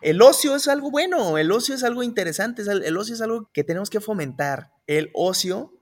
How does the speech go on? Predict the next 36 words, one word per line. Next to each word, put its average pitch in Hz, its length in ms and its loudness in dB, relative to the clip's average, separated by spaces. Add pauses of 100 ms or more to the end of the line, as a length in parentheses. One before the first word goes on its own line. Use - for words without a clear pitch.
(340)
ayuda 170 760 -2
a 147 100 0
darle 165 280 -2
sentido 156 480 -6
a 151 40 0
la 139 100 -2
vida, 139 340 -6
porque 131 560 -12
estar 143 540 -4 (380)
constantemente 151 960 -4 (200)
en 139 140 -4
un 180 80 -4
trabajo 175 420 -2
que 165 80 -10
a 147 60 -2
lo 131 80 -2
mejor 156 340 -4
no 156 160 -4
es 160 220 -6
tu 147 320 -8
trabajo 143 300 -4
ideal, 139 440 -4 (400)
en 131 160 -4
un 160 80 -4
trabajo 165 380 -2
que 151 100 -6
a - 20 -4
lo 135 60 -6
mejor 160 240 -8
no 208 100 -8
te 170 120 -8
gusta 160 260 -4
al 135 80 -8
cien 151 160 -6
por 117 160 -8
ciento, 123 380 -10